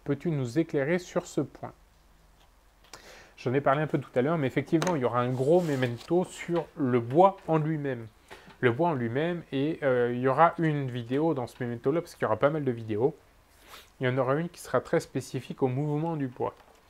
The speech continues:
J'ai détaillé ça un peu, allez voir, je vous remets le lien dans le petit, dans la création de la table et du banc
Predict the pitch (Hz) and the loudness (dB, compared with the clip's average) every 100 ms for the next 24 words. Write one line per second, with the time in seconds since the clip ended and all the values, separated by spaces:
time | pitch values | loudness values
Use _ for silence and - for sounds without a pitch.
0 | - - - - 147 147 180 185 165 147 | -20 -20 -20 0 2 4 4 2 0 0
1 | 190 180 135 - 170 175 165 127 123 127 | -2 -2 -4 0 2 2 4 2 2 4
2 | 151 143 135 123 127 131 139 139 127 120 | 4 4 -2 -2 0 0 -2 -4 -2 -4
3 | - - 156 175 160 139 135 127 120 - | -6 -10 -8 -6 -6 -2 0 0 -2 -2
4 | 156 143 - 170 170 139 120 113 110 - | -2 -2 -4 -10 -8 -6 -4 -4 -2 0
5 | 175 135 117 113 113 143 | 0 0 -4 -6 0 0